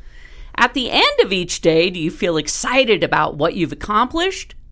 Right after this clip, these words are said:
energized, ready to go again the next day? Or do you work long hours and still feel you're not getting much done?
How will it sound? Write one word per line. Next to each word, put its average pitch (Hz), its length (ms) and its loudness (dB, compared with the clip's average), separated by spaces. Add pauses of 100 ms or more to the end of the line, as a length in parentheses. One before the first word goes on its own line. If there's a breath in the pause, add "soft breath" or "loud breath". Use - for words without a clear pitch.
(120)
energized, 294 920 0 (220)
ready 180 320 2
to 196 120 -8
go 165 200 4
again 156 420 -2
the 135 80 -4
next - 400 -2
day? 330 400 0 (840 soft breath)
Or 302 540 2 (440 soft breath)
do 240 80 -2
you 339 100 4
work 339 260 -2
long 370 300 4
hours 262 520 2
and 160 120 -2
still 269 300 -4
feel 202 280 -4
you're 170 140 -2
not 160 220 0
getting 175 260 -2
much 156 320 -4
done? 190 320 2